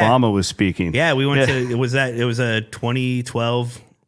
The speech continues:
Speaker 2: Obama
Speaker 1: It was
Speaker 2: rally.
Speaker 1: the night before the election.
Speaker 2: That's right.
Speaker 1: 'Cause he
Speaker 2: Yes,
Speaker 1: closed
Speaker 2: it
Speaker 1: it
Speaker 2: was
Speaker 1: out.
Speaker 2: the final, it was his final,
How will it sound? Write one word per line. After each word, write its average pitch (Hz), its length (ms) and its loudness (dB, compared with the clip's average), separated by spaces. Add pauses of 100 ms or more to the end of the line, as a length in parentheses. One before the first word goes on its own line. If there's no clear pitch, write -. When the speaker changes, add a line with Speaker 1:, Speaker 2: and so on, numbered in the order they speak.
Speaker 2:
Obama 143 100 2
Speaker 1:
It 160 60 2
was 151 300 2
Speaker 2:
rally. 101 260 2
Speaker 1:
the 135 80 4
night 127 280 4
before 139 380 2
the 123 140 2
election. 110 580 2
Speaker 2:
That's 120 200 -2
right. 120 380 -2
Speaker 1:
'Cause - 180 0
he 123 120 2
Speaker 2:
Yes, - 80 -4
Speaker 1:
closed 123 340 2
Speaker 2:
it 120 80 2
Speaker 1:
it - 20 4
Speaker 2:
was 120 80 6
Speaker 1:
out. 120 80 4
Speaker 2:
the 101 60 -2
final, 139 340 0
it 139 80 2
was 139 140 0
his 135 180 -4
final, 131 680 -2